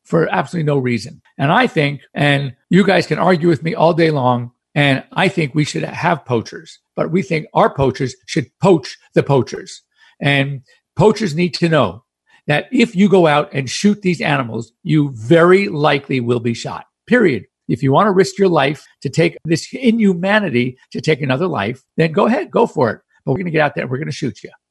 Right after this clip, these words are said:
And to arrest them, worthless. They need to be taught a lesson, and other poachers need to know that they're taking their own lives at risk when they go out and shoot these animals for sport, for no reason, for a tusk, whatever it is.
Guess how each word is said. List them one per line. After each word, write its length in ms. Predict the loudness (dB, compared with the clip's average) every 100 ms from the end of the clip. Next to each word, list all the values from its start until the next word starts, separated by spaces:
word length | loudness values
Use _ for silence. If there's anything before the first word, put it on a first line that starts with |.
| _
And 420 | -2 0 0 -2 -6
to 120 | 0 2
arrest 320 | 4 2 2
them, 300 | 0 0 -10
worthless. 720 | -2 2 2 0 -12 -18 -20 _ _ _
They 180 | 2 2
need 200 | 2 -4
to 60 | -4
be 160 | -6
taught 220 | 0 2 2
a 60 |
lesson, 440 | 0 -2 -4 -10 -12 -8
and 120 | -6 0
other 220 | 0 0
poachers 360 | 0 -2 -4
need 180 | -6 -6
to 80 | -2
know 260 | 0 0 -2 _ -6
that 160 | -2
they're 340 | 2 2 0 -6 -4
taking 300 | -4 -2 -4
their 140 | -6 -2
own 500 | 4 6 6 6 2
lives 460 | -2 -2 -2 -6 -14 -20 _ _ -6
at 140 | -2
risk 320 | 0 -2 -4 -14 _
when 360 | -4 -4 -4 -10 _
they 120 | 0 2
go 160 | 2
out 200 | 2 0
and 100 | -6
shoot 280 | -8 -6 -6
these 160 | -6 -4
animals 440 | -4 -4 -6 -8 -14 _ _
for 240 | -2 -2
sport, 600 | -4 -10 -6 -2 -2 -4 _ _
for 120 | -6 -2
no 200 | 2 2
reason, 400 | 2 -2 -4 -16 _
for 120 | -2
a 60 | -2
tusk, 400 | -2 -2 -2 -4 _ _
whatever 500 | -2 -2 2 0 2
it 80 | 0
is. 280 | 0 -4